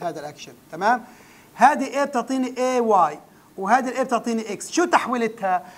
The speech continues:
حتقولي لي اكيد ال A بتعطيني، خذ اللي فيش فيها المشكله، X في ايش؟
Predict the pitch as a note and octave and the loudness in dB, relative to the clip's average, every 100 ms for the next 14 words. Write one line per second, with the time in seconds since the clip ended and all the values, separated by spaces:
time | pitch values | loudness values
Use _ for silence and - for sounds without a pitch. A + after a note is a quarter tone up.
0 | - B3+ A3+ D4 E4+ D#4 C#4+ - B3+ A3+ | 0 2 4 2 2 2 2 2 -2 -2
1 | A#3+ A#3+ C#4+ D4 D4 C4+ B3 B3 A#3 G#3 | -4 -4 0 2 2 2 0 0 -2 0
2 | A#3+ C#4 A#3+ A#3+ C4 A#3+ B3 B3 - - | 0 0 -2 -4 2 2 4 0 -4 -4
3 | B3 C#4 D#4 - - _ B3+ D4 - - | 2 4 4 -2 -20 _ -2 0 -2 -2
4 | B3+ B3+ C4 | 2 2 2